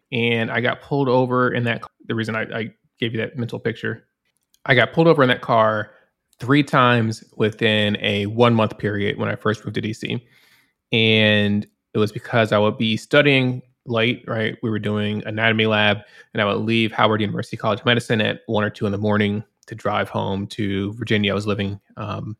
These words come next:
in Northern Virginia. And as I was leaving the, the city, I got pulled over by the police. And,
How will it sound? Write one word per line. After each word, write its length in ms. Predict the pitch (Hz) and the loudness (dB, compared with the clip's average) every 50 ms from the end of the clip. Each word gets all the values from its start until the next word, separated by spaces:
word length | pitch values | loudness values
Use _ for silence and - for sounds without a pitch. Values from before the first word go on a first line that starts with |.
| _ _ _ | _ _ _
in 300 | - 117 107 107 101 101 | -8 -6 -6 -4 -4 -4
Northern 260 | 104 104 104 104 104 | -2 -2 -2 -2 -2
Virginia. 360 | 107 107 117 120 135 139 139 - - _ _ _ _ _ _ _ _ _ _ _ _ _ _ | -2 -2 0 0 0 0 -2 -4 -8 _ _ _ _ _ _ _ _ _ _ _ _ _ _
And 480 | - 110 104 101 101 101 101 104 107 - _ _ _ _ _ _ - | -4 -4 -2 -2 -2 -2 -2 -4 -6 -10 _ _ _ _ _ _ -6
as 100 | 120 113 | -4 -2
I 60 | 101 | -2
was 160 | 101 101 107 135 | -2 -4 -2 0
leaving 480 | 117 113 113 110 104 104 107 107 - _ _ _ _ _ _ _ _ _ _ _ | 0 2 2 2 0 0 -2 -4 -6 _ _ _ _ _ _ _ _ _ _ _
the, 360 | - 113 110 113 104 104 104 - | -6 -6 -6 -4 -4 -6 -8 -6
the 100 | - 107 | -8 -10
city, 500 | 107 - - 123 123 117 113 113 104 - - - - - | -6 2 4 6 6 6 4 2 0 -4 -8 -20 -14 -8
I 60 | 117 | -6
got 160 | 113 107 - | -6 -6 -4
pulled 160 | - 117 104 | -4 -4 -2
over 180 | 101 98 101 101 | -2 -2 -4 -4
by 380 | 104 104 104 104 110 110 110 113 - | -4 -6 -6 -4 -6 -6 -8 -8 -8
the 100 | - - | -10 -8
police. 400 | - 117 110 107 104 - - _ _ _ _ _ - _ _ _ _ _ - | -6 -8 -8 -8 -12 -14 -18 _ _ _ _ _ -20 _ _ _ _ _ -2
And, 580 | 113 107 107 104 104 101 101 101 101 98 - | 0 2 2 2 2 2 0 0 -2 -4 -8